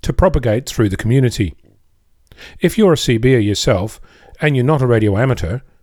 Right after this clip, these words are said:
perhaps you might consider spending a weekend and getting your introduction to amateur radio.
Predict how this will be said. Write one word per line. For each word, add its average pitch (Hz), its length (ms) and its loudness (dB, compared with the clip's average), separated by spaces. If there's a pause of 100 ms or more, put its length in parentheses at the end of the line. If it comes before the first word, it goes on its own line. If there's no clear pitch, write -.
(240)
perhaps 160 320 0
you 180 60 2
might 170 200 0
consider 139 360 0
spending 127 380 -2
a 110 60 0
weekend 113 400 2
and 135 140 2
getting 113 260 2
your 110 240 2
introduction 135 560 -2
to - 180 -4
amateur 92 220 0
radio. 107 440 0